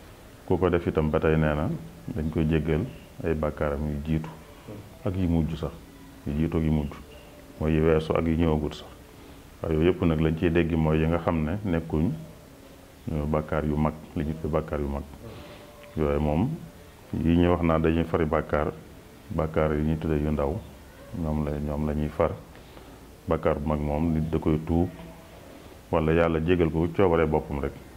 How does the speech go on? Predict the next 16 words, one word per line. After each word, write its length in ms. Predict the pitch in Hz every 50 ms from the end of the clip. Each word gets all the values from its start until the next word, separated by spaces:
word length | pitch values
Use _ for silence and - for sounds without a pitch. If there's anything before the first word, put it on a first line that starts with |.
| - - - - - - 107 92 76
Waaye 360 | 76 73 73 71 73 85 120 - - - - - - - - - - - - - -
duñ 160 | 78 76 73 76 76
ne 80 | 73 71
jëf 140 | 78 82 78
sàngam 380 | - - 73 76 76 73 73 73
moo 200 | 76 76 76 71
koy, 340 | - 78 73 71 76 82 - - - - - - -
moo 140 | - 76 76
koy 140 | - 80 73
far. 200 | - - 76 - - - - - - - - - - - - - - - -
Bu 60 | 82
dee 120 | 76 73 76
koor 260 | - 92 85 78 76
nag, 160 | 73 76 - - - - - - - - - - - -
danay 260 | - 76 73 76 76 76 - -
far 200 | 80 76 -